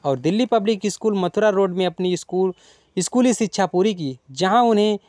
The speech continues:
वाद विवाद में कई पुरस्कार मिले और उन्होंने स्कूल के वार्षिक दिवस समारोह में भारत के तत्कालीन राष्ट्रपति डॉक्टर द्वारा सर्वश्रेष्ठ अभिनेता का पुरस्कार भी दिया गया था। जाकिर हुसैन ने,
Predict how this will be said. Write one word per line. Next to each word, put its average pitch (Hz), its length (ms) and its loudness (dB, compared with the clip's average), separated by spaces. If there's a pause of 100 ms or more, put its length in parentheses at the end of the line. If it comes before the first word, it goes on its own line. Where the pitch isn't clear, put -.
(160)
वाद 202 260 4
विवाद 202 360 2
में 208 180 0
कई 202 160 2
पुरस्कार 190 500 -2
मिले 135 240 -2 (400)
और 220 180 4
उन्होंने 196 500 2 (140)
स्कूल 233 380 0
के 214 120 2
वार्षिक 196 500 0 (380)
दिवस 190 300 2
समारोह 190 460 0
में 160 180 -2 (280)
भारत 170 500 2
के 214 120 0
तत्कालीन 208 600 0
राष्ट्रपति 190 380 -2
डॉक्टर 190 420 0 (440)
द्वारा 180 220 2
सर्वश्रेष्ठ 202 540 -2
अभिनेता 185 380 0
का 208 160 -2
पुरस्कार 190 520 0
भी 175 120 -2
दिया 147 220 0
गया 170 180 2
था। 143 200 -10 (260)
जाकिर 170 460 0
हुसैन 196 360 0
ने, 135 180 -2